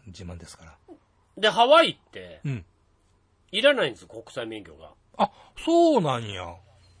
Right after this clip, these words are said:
Speaker 2: そんなもん取らんでいいんですよ。
Speaker 1: うん。
Speaker 2: しかも、
Speaker 1: うん。
Speaker 2: うん。しかも、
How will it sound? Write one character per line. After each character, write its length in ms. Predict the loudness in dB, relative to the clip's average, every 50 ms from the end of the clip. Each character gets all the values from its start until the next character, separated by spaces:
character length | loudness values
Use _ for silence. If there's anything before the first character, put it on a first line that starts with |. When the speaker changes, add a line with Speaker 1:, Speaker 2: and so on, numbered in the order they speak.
| _ _ _ _ _ _ _ _ _ _ _
Speaker 2:
そ 220 | -10 -2 0 2
ん 20 | 2
な 80 | 2
も 100 | 0 0
ん 40 | -2
取 120 | -2 -2 0
ら 140 | 0 0
ん 40 | -2
で 80 | -4 -8
い 40 | -8
い 40 |
ん 100 | -10 -14
で 100 | -18 -20
す 140 | -20 -20 -12 -6
よ。 60 | -6 -6 -6 -6 -10 _ _ _ _ _ _ _ _ _
Speaker 1:
う 120 | -14 -12 -12
ん。 180 | -10 -10 -12 -10
Speaker 2:
し 140 | -8 -4 0
か 140 | 2 2
も、 380 | 2 2 0 -2 -2 -4 -6 -8 -14
Speaker 1:
う 40 | -16
ん。 180 | -16 -16 -18 _ _ _ _ _ _ _ _ _ _ -8
Speaker 2:
う 140 | -6 -4 -4
ん。 40 | -6 _ _
し 140 | -16 -16 -8
か 180 | 0 2 2 2
も、 300 | 2 0 -4 -4 -6